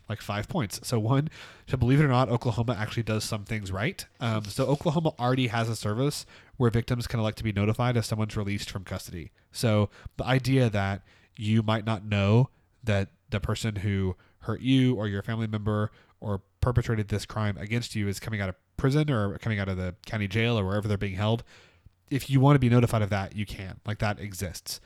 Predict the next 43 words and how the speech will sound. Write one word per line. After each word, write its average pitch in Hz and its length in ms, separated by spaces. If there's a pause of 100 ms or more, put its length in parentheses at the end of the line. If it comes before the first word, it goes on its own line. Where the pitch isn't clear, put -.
(380)
Number 117 160
two, 151 360 (920)
it 135 140
puts 135 220
a 120 100
lot, 110 420
as 95 180
you 127 60
noted, 101 300
a, 98 160 (260)
a 110 60
lot 110 220
of 110 100
extra 113 280
requirements 107 540
on 104 260
the 101 100
criminal 113 220
justice 101 280
system 139 340
and 110 120
doesn't 104 240
provide 98 280
any 95 200
extra 92 200
funding. 113 400 (320)
And 107 120
this 107 160
has 104 260
cost - 500
five 110 280
hundred 107 240
to 101 80
two - 160
million 98 200
dollars 98 300
a 95 60
year 95 260 (300)
in 107 80
places 95 340
it's 95 140
been 90 180
implemented. 110 540